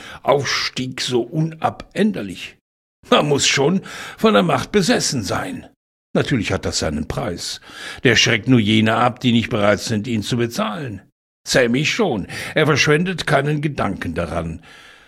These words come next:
So bleibt der Ich-Erzähler Sammys einziger Freund, weil der nie etwas von ihm verlangt, ihm die Wahrheit des Öfteren ins Gesicht sagt. Selbst als er hinter das Geheimnis von Sammys Familie kommt, stellt er ihn nicht bloß.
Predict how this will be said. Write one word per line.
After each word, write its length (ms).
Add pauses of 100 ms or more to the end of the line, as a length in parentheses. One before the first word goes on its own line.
(120)
So 140
bleibt 220
der 120
Ich-Erzähler 600
Sammys 420
einziger 380
Freund, 500 (320)
weil 180
der 160
nie 320
etwas 360
von 160
ihm 100
verlangt, 600 (320)
ihm 180
die 160
Wahrheit 480
des 160
Öfteren 460
ins 200
Gesicht 440
sagt. 480 (440)
Selbst 400 (340)
als 300
er 200
hinter 440
das 240
Geheimnis 680
von 240
Sammys 580
Familie 440
kommt, 360 (360)
stellt 300
er 60
ihn 80
nicht 180
bloß. 460